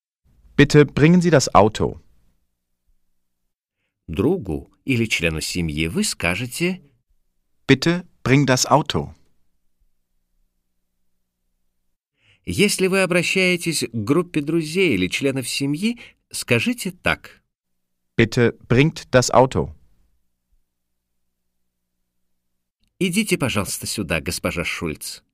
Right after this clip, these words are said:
Speaker 1: Bitte kommen Sie, Frau Schulz.
Speaker 2: Иди, пожалуйста, сюда, Мария.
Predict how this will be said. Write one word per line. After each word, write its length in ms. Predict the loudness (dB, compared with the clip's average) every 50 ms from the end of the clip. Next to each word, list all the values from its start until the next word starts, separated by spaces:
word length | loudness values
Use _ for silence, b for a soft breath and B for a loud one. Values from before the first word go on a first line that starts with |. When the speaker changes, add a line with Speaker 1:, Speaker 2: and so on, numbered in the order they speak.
| _ _ _ _ _ _ _ _ _ _ _ _ _ _ _ _ _ _ -2
Speaker 1:
Bitte 180 | -2 0 0 0
kommen 320 | 2 4 4 4 4 4
Sie, 120 | 0 -2 -4
Frau 200 | -4 -2 -4 -4
Schulz. 520 | -4 -2 -2 -2 -2 -2 -4 -10 -18 -18 _ _ _ _ _ _ _ _ _ _ _ _ _ _ _ _ _ _ _ _ _ _ _ _ _ _ _ _ _ _ _ _ _ _ _ _ _ _ _ _ _ _ _ _ _ _ _ _ _ _ _ _ _ _ _ _ _ _ _ _ _ _ _ _ _ _ -4
Speaker 2:
Иди, 220 | -2 0 0 0
пожалуйста, 480 | 0 0 -2 -2 -2 -4 -4 -6 -8 -8
сюда, 300 | -6 -4 -4 -2 -2 -2
Мария. 500 | 0 0 0 0 0 0 0 -2 -4